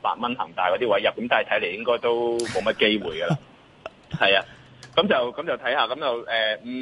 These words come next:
唔使特別好心急住咯。咁但係你調返轉睇返，即係內房，咁就係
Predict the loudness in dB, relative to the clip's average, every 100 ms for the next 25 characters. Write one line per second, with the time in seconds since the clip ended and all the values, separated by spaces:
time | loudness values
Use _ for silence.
0 | -6 -6 0 2 2 0 0 0 -2 -4
1 | -4 -4 -2 2 2 2 0 0 0 -2
2 | -2 0 2 2 2 2 4 2 0 -4
3 | -4 -4 0 0